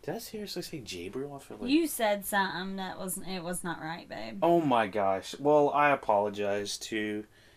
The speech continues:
Speaker 1: that fantastic <laughs> actor. He, he brought us a lot of laughs. <coughs> Um, this is why I always say you gotta use Jabriel.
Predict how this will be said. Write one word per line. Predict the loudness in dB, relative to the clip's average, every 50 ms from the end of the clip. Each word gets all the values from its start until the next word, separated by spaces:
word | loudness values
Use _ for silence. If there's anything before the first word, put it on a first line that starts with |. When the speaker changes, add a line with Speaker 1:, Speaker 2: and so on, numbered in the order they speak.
| _ _ _ _ _ -4
Speaker 1:
that | -4 -2 -2 -4
fantastic | -6 -6 -6 -6 -6 -6 -2 -2 -2 -2 -2 -4 -6 -6 -6 -6 -4 0 0
<laughs> |
actor. | 0 0 0 -2 -4 -6 -6 -2 0 0 -2 -2 -8 -14 -16 -16 -14 -16 -16 -18
He, | -10 -4 -4 -2 -2 -4 -8 -14 _ _ _ -20 -16 -16 -14 -14 -10 -4
he | -4 -2
brought | 4 6 8 8 8
us | 6 4
a | 2
lot | 4 2 2 2
of | 0 -6
laughs. | -8 -12 -12 -14 -16 -16 -16 -18 -18 _ _ _ _ _ _ _ 2
<coughs> | 4 6 6 8 8 8 6 4 2 0 2
Um, | 4 4 4 4 2 -2 -6 -10 _ _ _ _ _ _ _ _ _ _ _ _ _ _ _ _ _ _ _ _ _ _ _ _ _ _ _ _ _ _ _ _ _ _ _ _ _ _ _ _ _ _
this | -8 -6 -4 -2
is | -2 2
why | 4 6 6
I | 6
always | 6 4 2 0 -2
say | -4 -8 -8
you | -8
gotta | -12 -14 -14 -14
use | -16 -14 -14 -14 -14 -14 -16 _ _ _ _ _ _ _ _ _ _ -20 -20 -14 -4 2
Jabriel. | 4 4 4 4 2 0 0 0 0 0 -2